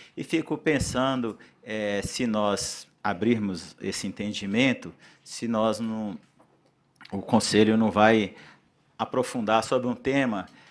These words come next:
é, da qual, é, pa-, vai do dia a dia do, do, do procuradores, dos procuradores gerais. No caso específico, eu entendo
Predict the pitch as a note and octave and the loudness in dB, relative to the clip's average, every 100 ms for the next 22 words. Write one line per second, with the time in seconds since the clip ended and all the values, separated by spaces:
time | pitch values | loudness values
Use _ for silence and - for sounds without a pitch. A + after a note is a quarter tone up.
0 | _ A2 G#2+ A2 C#3 - A2+ A2+ A#2 B2 | _ -6 -4 4 2 4 4 6 6 4
1 | C3+ C#3+ A#2+ G#2 F#2+ F#2+ F#2 F#2+ F#2 F2+ | 2 0 -2 -2 -4 -8 -10 -14 -12 -12
2 | - G#2+ G#2+ F#2+ - - - _ _ _ | -12 -14 -14 -8 -4 -4 -6 _ _ _
3 | - A#2+ A#2+ A#2+ B2+ C3+ A2 D3+ C#3+ G2+ | -8 -2 -2 0 2 2 0 0 0 0
4 | - G2+ A2+ A2+ G#2 G#2 G#2+ F#2+ F2+ G2+ | -6 -8 -4 -4 -2 -2 0 -2 0 2
5 | G2 F2+ F2 - - - - G2 A2 G#2 | 2 0 -4 -10 -18 -4 0 2 4 6
6 | G#2+ G#2+ G#2+ G2+ F#2+ F2+ F#2+ G2+ A2+ G2+ | 6 6 4 2 -2 -8 -6 0 0 4
7 | A2 F#2+ G#2 G2+ G#2 A#2 F2+ D2+ - - | 4 4 2 2 4 4 4 -2 -6 -10
8 | - - - - D#3 E3 D3+ B2+ - A#2 | -14 -14 -14 -4 8 12 12 8 0 0
9 | - C#3+ C3+ A#2 - - C3 C3+ B2 C#3 | 2 0 0 -10 -14 -8 -4 -2 0 4
10 | D3 C3 G2+ | 4 4 0